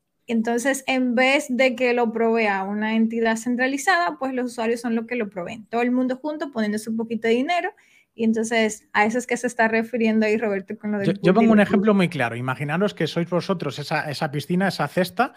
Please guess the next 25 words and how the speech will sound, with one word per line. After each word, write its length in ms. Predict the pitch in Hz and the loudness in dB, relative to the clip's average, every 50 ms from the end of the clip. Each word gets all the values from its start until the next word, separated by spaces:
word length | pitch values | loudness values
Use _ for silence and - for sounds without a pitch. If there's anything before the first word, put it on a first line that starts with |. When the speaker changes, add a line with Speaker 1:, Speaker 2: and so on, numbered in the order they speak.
| - - - - _ - | -20 -20 -20 -20 _ -4
Speaker 2:
y 80 | 147 | -2
en 60 | 143 | 0
el 40 | 147 | 2
bolsillo 380 | 143 151 147 233 220 220 202 214 | 4 6 6 6 6 4 4 4
Speaker 1:
Ujú. 80 | 233 | 2
Speaker 2:
izquierdo 480 | - - - 208 190 185 196 190 185 185 | 0 2 2 2 4 6 6 6 6 4
de 160 | 185 185 185 | 4 4 4
vuestro 280 | 180 180 175 175 - 170 - | 4 2 2 0 0 0 0
pantalón 420 | 170 170 165 170 196 220 233 208 | 0 0 0 2 2 2 2 2
tenéis, 360 | - 165 175 208 226 - - _ _ _ _ _ _ _ _ _ - | 0 0 2 2 0 -2 -4 _ _ _ _ _ _ _ _ _ -4
eh, 520 | 180 160 156 151 156 156 156 147 147 147 143 | -2 0 0 2 2 2 0 0 0 -2 0
cero 180 | - 208 214 214 | 0 2 2 4
coma 200 | 190 196 185 170 | 4 2 0 2
cinco 200 | - 214 202 185 | 2 0 0 2
Ethereums. 500 | 151 135 139 127 123 117 117 117 - - _ - | 0 0 -2 -6 -6 -8 -12 -12 -14 -18 _ -8
Y 60 | 165 | -6
en 80 | 147 | -4
el 100 | 143 139 | -2 -2
otro 200 | 156 160 185 185 | -2 0 2 2
bolsillo 500 | 180 175 175 175 175 220 226 208 269 269 | 4 4 2 2 0 0 0 2 2 0
tenemos 480 | 196 175 160 180 202 220 254 277 - - - | 0 0 0 2 2 2 0 0 -4 -8 -8
la 160 | - 151 151 | -4 -2 -2
otra 180 | 160 156 180 175 | 0 0 0 0
cantidad, 420 | 185 180 170 170 160 139 123 - | 2 0 0 0 0 0 -2 -2
justamente, 640 | - 185 185 - 208 202 214 240 240 214 294 311 | -4 -6 -4 -2 0 2 2 2 2 0 -2 -4